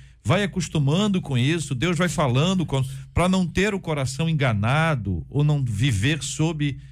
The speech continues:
a direção do coração enganoso. Salmo cinquenta e um, dezessete, diante de vocês.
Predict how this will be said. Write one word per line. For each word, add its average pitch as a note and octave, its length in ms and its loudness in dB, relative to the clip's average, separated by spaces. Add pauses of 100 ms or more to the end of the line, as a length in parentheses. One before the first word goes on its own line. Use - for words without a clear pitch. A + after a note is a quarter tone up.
(160)
a A2 140 0
direção C3 520 0
do D3+ 80 0
coração A#2+ 440 -2
enganoso. F#2 540 0
Salmo D3 360 0
cinquenta A#2+ 460 0
e A#2 40 4
um, A#2 120 2
dezessete, F#2 580 -2
diante G#2 200 4
de F#2 40 -2
vocês. F#2 560 -6